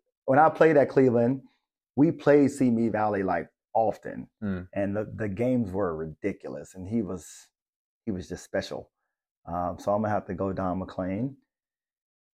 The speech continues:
Speaker 1: Oh, and then this the other person. Oh, wow. I wanna say, I don't know which one of the Collins <laughs> twins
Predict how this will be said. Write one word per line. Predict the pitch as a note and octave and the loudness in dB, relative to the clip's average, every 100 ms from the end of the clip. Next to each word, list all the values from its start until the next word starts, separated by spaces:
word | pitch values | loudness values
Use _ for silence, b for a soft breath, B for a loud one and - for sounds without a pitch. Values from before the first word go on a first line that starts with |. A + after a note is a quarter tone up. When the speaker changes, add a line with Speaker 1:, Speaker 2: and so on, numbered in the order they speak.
| _ | _
Speaker 1:
Oh, | F2 F#2+ F2 | -12 -10 -12
and | F2+ | -14
then | E2 F2+ | -12 -12
this | F2+ - _ | -12 -16 _
the | - - | -20 -16
other | F2 | -16
person. | F2+ - F2 - - _ _ _ _ _ _ - | -16 -14 -16 -16 -20 _ _ _ _ _ _ -12
Oh, | F#2+ F#2 - - - | -10 -10 -12 -16 -16
wow. | - - - E2 _ _ | -20 -20 -20 -20 _ _
I | F#2+ | -2
wanna | G2+ C#3 C#3+ | 2 2 2
say, | C3+ A#2+ A2+ - _ - | 4 4 4 -2 _ 0
I | B2 | 2
don't | D3+ | 4
know | D3+ | 6
which | C#3+ C3+ | 6 6
one | C3+ B2+ | 4 4
of | |
the | A#2 | 2
Collins | - B2 B2 A#2+ | 4 4 4 0
<laughs> | - | 0
twins | B2+ B2 | 2 2